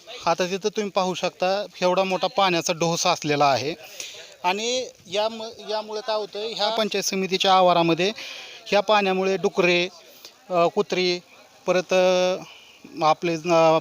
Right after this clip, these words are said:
पाळीव जनावरे या ठिकाणी मोठ्या प्रमाणात इथं वावर करतायत, घाण करतायत. आणि, अ, इथंच कडेला तहसील कार्यालय असेल, बालविकास, अ, म-, प्रकल्प अधिकाऱ्यांचं कार्यालय असेल, भूमी अभिलेख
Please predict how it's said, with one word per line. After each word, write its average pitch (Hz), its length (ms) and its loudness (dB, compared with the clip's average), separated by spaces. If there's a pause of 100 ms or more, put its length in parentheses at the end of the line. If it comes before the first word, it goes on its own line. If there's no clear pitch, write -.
पाळीव 190 260 6
जनावरे 175 580 2
या 175 120 0
ठिकाणी 175 320 -6
मोठ्या 175 240 -2
प्रमाणात 160 400 0
इथं 160 180 -2
वावर 160 280 4
करतायत, 147 380 -4
घाण 147 320 -2
करतायत. 151 440 -2 (540)
आणि, 214 380 -2 (440)
अ, 190 280 4 (540)
इथंच 208 400 -2 (540)
कडेला 196 240 -4 (120)
तहसील 196 240 -6
कार्यालय 185 320 -4
असेल, 190 320 -6
बालविकास, 175 580 -2 (420)
अ, 165 400 2 (320)
म-, 165 280 0
प्रकल्प 180 420 0
अधिकाऱ्यांचं 175 560 2
कार्यालय 170 320 2
असेल, 170 360 0
भूमी 170 260 0
अभिलेख 165 280 2